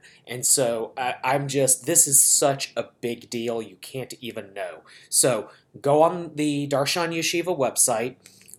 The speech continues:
uh, read all about Magidim, the history,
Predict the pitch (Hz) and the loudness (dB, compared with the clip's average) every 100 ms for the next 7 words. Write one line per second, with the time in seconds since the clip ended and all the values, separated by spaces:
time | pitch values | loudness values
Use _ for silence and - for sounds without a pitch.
0 | - 113 117 - 151 180 170 170 170 151 | -6 -2 -2 -2 0 4 4 4 4 2
1 | 143 147 143 147 131 131 131 127 - 107 | 2 0 0 -8 -6 -6 -8 -10 -8 -8
2 | 127 151 - 147 135 135 | -2 -2 0 0 0 -2